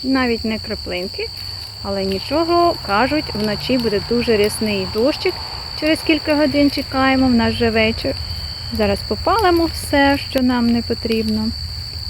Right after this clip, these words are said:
І далі будемо збирати щось нове, тому що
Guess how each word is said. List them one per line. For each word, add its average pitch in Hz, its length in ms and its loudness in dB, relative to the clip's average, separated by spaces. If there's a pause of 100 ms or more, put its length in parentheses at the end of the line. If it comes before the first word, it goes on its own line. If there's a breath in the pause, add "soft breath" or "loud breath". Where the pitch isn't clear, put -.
(360)
І 339 400 0
далі 226 380 2
будемо 214 360 0
збирати 196 440 -4
щось - 260 -6
нове, 196 260 -2 (340)
тому 208 200 -2
що - 160 -6